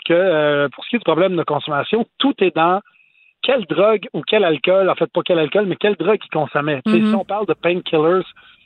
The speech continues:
Speaker 1: c'est tout à fait normal, euh, dans le milieu de sportif, parce que, je veux dire, t'as tellement mal partout que t'en consommes, je pense,
Speaker 2: Il y a
Speaker 1: quatre-vingt-quinze pour cent
Speaker 2: plusieurs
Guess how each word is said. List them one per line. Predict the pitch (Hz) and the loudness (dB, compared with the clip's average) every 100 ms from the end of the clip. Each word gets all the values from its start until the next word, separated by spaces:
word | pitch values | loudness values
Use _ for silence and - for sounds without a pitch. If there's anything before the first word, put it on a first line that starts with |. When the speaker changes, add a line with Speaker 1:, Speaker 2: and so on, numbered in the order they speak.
| _ - | _ -8
Speaker 1:
c'est | 170 | -8
tout | - | -4
à | 156 | -4
fait | - | -2
normal, | 160 131 147 175 190 - _ _ _ _ | -2 -2 0 0 -2 -4 _ _ _ _
euh, | 151 147 | -2 0
dans | 147 | 0
le | 147 | 0
milieu | 147 156 160 | 2 2 2
de | 151 139 | 0 -2
sportif, | - 147 - - 196 - | -4 -4 -2 -4 -4 -8
parce | 127 | -8
que, | - 135 | -6 -6
je | |
veux | 135 | -4
dire, | 139 147 | -2 -2
t'as | 135 | -4
tellement | - 147 151 143 | -2 0 0 0
mal | 143 165 156 | 0 0 -2
partout | - 135 - 190 170 | -4 -6 -6 -8 -4
que | 139 135 _ - | -4 -6 _ -4
t'en | 127 | -4
consommes, | - 143 - 170 - | 0 -2 0 -2 -2
je | |
pense, | 160 143 | -6 -4
Speaker 2:
Il | - | -4
y | |
a | |
Speaker 1:
quatre-vingt-quinze | 180 175 190 | -2 0 0
pour | 214 | 2
cent | 220 | 0
Speaker 2:
plusieurs | 233 | 2